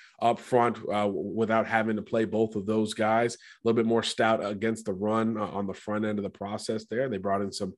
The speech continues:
transfer help, uh, I believe, uh, multiple D linemen, Cam Good, uh, comes to mind as, as one of the best that they brought in coming from down here, uh, in the state of Florida at U C F. So I think, you know, that's the first step there. Maybe you play a little bit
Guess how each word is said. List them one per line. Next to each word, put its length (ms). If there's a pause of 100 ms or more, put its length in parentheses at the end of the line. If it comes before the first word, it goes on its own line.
(320)
transfer 400
help, 340
uh, 420
I 40
believe, 420 (240)
uh, 140 (100)
multiple 400
D 160
linemen, 440
Cam 240
Good, 380
uh, 120
comes 280
to 80
mind 320
as, 200
as 120
one 140
of 40
the 40
best 380 (260)
that 140
they 80
brought 240
in 100
coming 380
from 180
down 240
here, 380 (260)
uh, 180
in 120
the 80
state 200
of 80
Florida 540
at 240
U 160
C 320
F. 160
So 140
I 60
think, 280 (340)
you 120
know, 80
that's 220
the 240
first 380
step 300
there. 180
Maybe 220
you 80
play 200
a 40
little 160
bit 140